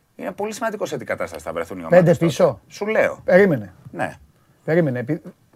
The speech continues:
Speaker 2: σου μιλάω, έχω προβλέψει,
Speaker 1: Ναι.
Speaker 2: τρομάρα μου, πρώτη φορά ότι τα φετινά play-off θα είναι τα πρώτα
Speaker 1: Που θα είναι
Speaker 2: που θα
Speaker 1: κοντά.
Speaker 2: γίνει μήλος.
Speaker 1: Που θα είναι μήλος.
Speaker 2: Όμως, πέντε βαθμούς πίσω από ποιον;
Speaker 1: Από τον Ολυμπιακό.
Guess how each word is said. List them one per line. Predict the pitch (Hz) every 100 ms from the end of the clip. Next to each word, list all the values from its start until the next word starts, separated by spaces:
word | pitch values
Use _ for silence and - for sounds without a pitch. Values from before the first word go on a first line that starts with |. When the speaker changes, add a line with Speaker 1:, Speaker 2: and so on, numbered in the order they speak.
| _ _ -
Speaker 2:
σου | - 151 147
μιλάω, | 143 156 175 185 185 190 180 160 156 _
έχω | - 175 175 - _ _ _ _
προβλέψει, | 151 147 175 190 - 202 233 - _
Speaker 1:
Ναι. | - 98
Speaker 2:
τρομάρα | 135 139 165 175
μου, | 180 180
πρώτη | 170 170
φορά | - 151 160 202 -
ότι | 160 -
τα | -
φετινά | 139 147 156 185
play-off | 190 160 180
θα | 185
είναι | 190
τα | 160 127
πρώτα | 165 180 208 214 233 _ -
Speaker 1:
Που | 98
θα | 123
είναι | 117
Speaker 2:
που |
θα | 185
Speaker 1:
κοντά. | 175
Speaker 2:
γίνει | 226 220
μήλος. | 214 208 139 - - _
Speaker 1:
Που | 107
θα | 120
είναι | 117
μήλος. | 98 67 -
Speaker 2:
Όμως, | 240 190 113 - - _ _ _ _ _ _ _ _ _ _ -
πέντε | 196 226
βαθμούς | 208 185 208
πίσω | 233 233
από | 196
ποιον; | - 208 123 - _ -
Speaker 1:
Από | -
τον |
Ολυμπιακό. | 104 104 107 107 131